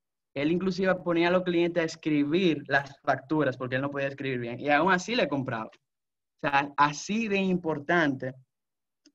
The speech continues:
es ganarte a la gente, las relaciones, los amigos.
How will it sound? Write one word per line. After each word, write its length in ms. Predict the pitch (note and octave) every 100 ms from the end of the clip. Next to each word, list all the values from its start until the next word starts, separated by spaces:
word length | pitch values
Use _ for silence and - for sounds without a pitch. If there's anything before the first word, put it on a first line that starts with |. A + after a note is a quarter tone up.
| _
es 320 | D3 D3+ D3+ _ _ -
ganarte 460 | C#3 C#3 D3 C#3+
a 60 | D3
la 120 | C3
gente, 380 | C3+ C3 B2 B2+
las 180 | A#2+ B2
relaciones, 600 | A#2+ A#2 A#2+ B2+ A#2 A2+
los 180 | - A2
amigos. 460 | A2 F2+ - _